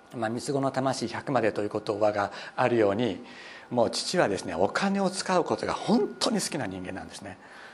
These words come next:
まあ、それがちょっと私にも影響してるのかもしれないし、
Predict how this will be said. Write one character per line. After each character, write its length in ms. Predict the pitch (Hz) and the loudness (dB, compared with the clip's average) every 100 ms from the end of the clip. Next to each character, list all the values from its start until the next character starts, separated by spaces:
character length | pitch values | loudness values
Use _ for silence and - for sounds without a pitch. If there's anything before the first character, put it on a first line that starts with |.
| - - - - - - | -20 -20 -20 -20 -10 0
ま 120 | 120 | 2
あ、 40 | |
そ 100 | - | 6
れ 80 | 165 | 6
が 140 | 170 | 8
ち 80 | - | 8
ょ 40 | 175 | 6
っ 40 | |
と 100 | 135 | 6
私 260 | 113 127 - | 8 6 6
に 80 | |
も 60 | 113 | 4
影 180 | 117 135 | 6 6
響 140 | 151 | 6
し 40 | - | 6
て 80 | |
る 60 | 151 | 4
の 80 | 123 | 4
か 140 | 160 | 2
も 80 | 127 | 2
し 100 | - | 2
れ 60 | 123 | 4
な 140 | 135 | 4
い 60 | 113 | 4
し、 360 | - 160 95 | 4 4 4